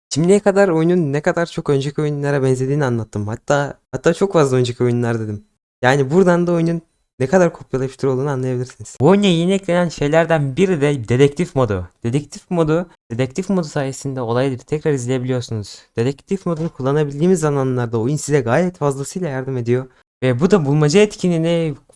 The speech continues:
biraz kolay kılıyor. Ayrıca bu oyuna özel olarak da hızlı seyahat özelliği var. Klasik radyo kulesini ele geçir ve hızlı seyahat özelliğini aç mantığında ilerliyor. Şehir olarak da Gotham bu sefer karlarla kaplı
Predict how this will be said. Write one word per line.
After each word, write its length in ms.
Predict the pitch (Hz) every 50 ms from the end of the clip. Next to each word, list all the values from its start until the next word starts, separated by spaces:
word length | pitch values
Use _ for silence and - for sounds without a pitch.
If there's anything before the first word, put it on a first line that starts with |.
| _ _
biraz 300 | 151 170 160 151 147 -
kolay 280 | - - 135 135 131 131
kılıyor. 400 | - 127 110 101 92 90 - - _ _ _ -
Ayrıca 400 | 127 151 170 185 151 156 139 131
bu 140 | 160 180
oyuna 300 | 185 180 180 170 170 170
özel 220 | 165 156 151 160 160
olarak 340 | 156 156 147 151 147 - -
da 60 | 143
hızlı 320 | 143 127 120 123 143 170
seyahat 400 | - - 160 143 139 143 - -
özelliği 540 | 131 - 120 123 120 123 123 127 123 127 123
var. 340 | 110 92 - - - - _ _ _ _ _ _ _ _ _ _ _ _ _ _ _ _ _ -
Klasik 340 | 151 156 - - 180 -
radyo 220 | 170 170 165 165 160
kulesini 380 | - 156 160 - - 151 147
ele 200 | - 131 147 160
geçir 400 | 160 151 151 - 147 147 139 120
ve 180 | 123 127 127 131
hızlı 260 | 123 127 127 123 135 147
seyahat 300 | - 160 147 135 - 135
özelliğini 560 | 123 120 131 123 123 127 123 131 139 135 120
aç 300 | 127 143 147 - - -
mantığında 420 | 127 117 113 110 - 113 120 131
ilerliyor. 460 | 143 135 127 120 120 120 117 104 95 - - _ _ _ _ _ _ _ _ _ _ _ _ _ _ _ _ -
Şehir 160 | 135 160 170
olarak 480 | 180 185 170 156 143 143 - _ _ -
da 160 | 131 131 127
Gotham 520 | 120 113 117 131 - - 156 143 131 123
bu 40 | -
sefer 380 | - - 143 - 139 135 123 -
karlarla 440 | - 117 117 123 127 123 120 117
kaplı 460 | 110 107 98 - - _ 95 87 82